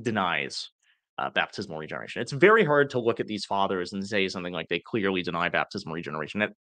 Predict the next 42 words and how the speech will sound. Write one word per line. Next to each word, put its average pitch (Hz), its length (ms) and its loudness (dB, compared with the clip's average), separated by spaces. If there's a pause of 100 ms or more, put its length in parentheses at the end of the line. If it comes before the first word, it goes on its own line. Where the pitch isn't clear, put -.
(100)
absolute 147 580 4
best, 101 240 4
what - 100 -4
you 110 80 -4
can 113 140 -6
say 101 240 4
is, 90 240 0 (600)
"Oh, 233 360 12
well, 226 100 12
it's 214 160 10
ambiguous 185 800 6
enough 117 640 6
that 131 140 2
our 120 180 6
view 117 340 0
is, 104 320 0 (540)
or 123 60 0
the 117 60 0
Baptist 113 440 4
view 110 180 2
is, 95 280 0
uh, 87 340 -2 (520)
tenable." 165 800 2 (680)
But 156 100 6
that's, 196 240 8
I 175 100 8
don't - 200 6
think 175 160 2
that's 143 160 4
really 139 180 4
a 120 80 4
good 117 140 0
way 110 100 2
to 101 80 0
do 90 240 -6
things, 78 320 -10
personally. 113 560 -6
I, 107 80 0
it 135 160 -4
gets 165 180 2
frustrating 120 720 2
when 101 340 0